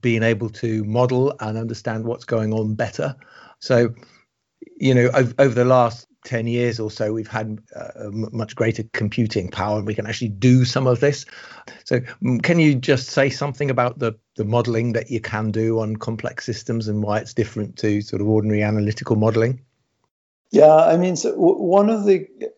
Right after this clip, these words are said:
Speaker 2: essential things is that it, it really is, it helps you un-, get a better insight into the dynamics of the system.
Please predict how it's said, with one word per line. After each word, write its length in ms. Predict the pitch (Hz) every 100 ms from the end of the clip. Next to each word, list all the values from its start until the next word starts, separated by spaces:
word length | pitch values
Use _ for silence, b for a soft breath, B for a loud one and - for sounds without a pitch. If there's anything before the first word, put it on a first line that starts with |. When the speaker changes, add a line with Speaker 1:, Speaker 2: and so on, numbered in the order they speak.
| - -
Speaker 2:
essential 580 | 165 - 202 - 175
things 540 | 151 165 160 156 139 131
is 180 | 131 127
that 160 | 143
it, 440 | 147 - 160 156 _ _
it 160 | 165 147
really 760 | 175 170 185 170 156 156 156 -
is, 560 | 160 160 135 127 - _
it 340 | 156 - 160 135
helps 380 | 151 165 -
you 120 | 147 147
un-, 160 | 139
get 260 | - 147 143
a 40 |
better 340 | 123 147 147 143
insight 600 | 147 147 - 123 120 151
into 480 | 131 107 123 123
the 100 | 120
dynamics 640 | 117 123 123 127 127 120 -
of 80 | 113
the 80 |
system. 640 | 113 139 - - 107 117